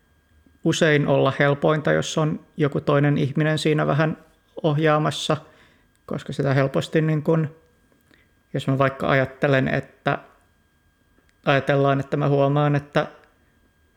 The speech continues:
et sanotaan, että mulla on, koen vaikka, että mulla on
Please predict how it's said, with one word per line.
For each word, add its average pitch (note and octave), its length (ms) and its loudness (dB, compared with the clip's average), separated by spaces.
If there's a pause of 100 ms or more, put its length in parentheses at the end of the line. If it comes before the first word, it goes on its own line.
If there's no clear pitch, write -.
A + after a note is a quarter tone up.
(1400)
et C#3+ 120 -4 (280)
sanotaan, C3+ 360 0
että - 180 -4
mulla E2 260 -2
on, - 140 -6 (300)
koen C#3 220 2
vaikka, C3+ 280 0
että C3+ 180 -2
mulla C#3 260 2
on C#3 120 -2